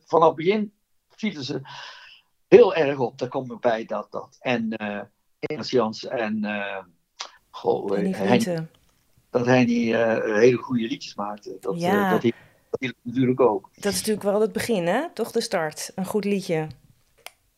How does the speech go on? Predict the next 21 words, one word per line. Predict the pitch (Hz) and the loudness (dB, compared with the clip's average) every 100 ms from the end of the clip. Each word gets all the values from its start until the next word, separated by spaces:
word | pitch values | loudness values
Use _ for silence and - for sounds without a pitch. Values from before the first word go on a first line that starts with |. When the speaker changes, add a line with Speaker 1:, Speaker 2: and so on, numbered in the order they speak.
| _ _ - - | _ _ -18 -8
Speaker 2:
En | 196 | -8
dat | 190 | -4
hadden | 180 175 | -4 -4
zij, | 185 160 - - | -4 -8 -8 -12
ja. | - 185 170 - _ _ _ _ _ _ _ _ _ _ | -10 -8 -10 -14 _ _ _ _ _ _ _ _ _ _
Speaker 1:
Dus | - 139 135 - | 4 4 4 -2
daar, | - 156 160 160 | 6 8 8 2
daar | - 165 | -2 4
staat | 190 185 | 6 8
en | 165 | 6
valt | 135 165 160 | 6 6 4
het | 135 | -2
trouwens | - 135 127 120 | -4 -2 -4 -8
bij, | 117 123 | -10 -8
bij | 117 | -6
elke | 120 120 | -8 -10
plaats. | - 107 98 - - | -10 -8 -10 -14 -16
Om, | 120 110 | -14 -14
om, | - 233 214 220 - _ _ - | -14 -10 -8 -10 -14 _ _ -12
om | 117 113 110 | -8 -6 0
jouw | 120 113 - | 4 4 2